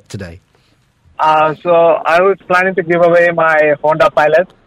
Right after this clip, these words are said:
Speaker 2: Uh, uh, it's a twenty thirteen model,
Speaker 1: Mm-hmm.
Speaker 2: uh, four-wheel drive. So it's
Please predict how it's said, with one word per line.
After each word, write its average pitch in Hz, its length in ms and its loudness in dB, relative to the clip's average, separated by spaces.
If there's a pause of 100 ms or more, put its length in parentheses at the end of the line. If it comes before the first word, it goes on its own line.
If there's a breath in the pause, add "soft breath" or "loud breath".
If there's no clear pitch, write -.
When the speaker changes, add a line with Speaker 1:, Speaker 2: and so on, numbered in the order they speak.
(140)
Speaker 2:
Uh, 143 360 -8
uh, 135 560 -2
it's - 180 -16
a 143 80 -6
twenty 147 320 -8
thirteen 156 340 -6
model, 143 360 -6 (360)
Speaker 1:
Mm-hmm. 107 240 -12 (420)
Speaker 2:
uh, 131 360 -2
four-wheel 143 420 -8
drive. 139 360 -2 (280)
So 127 560 -6 (460)
it's 143 220 -8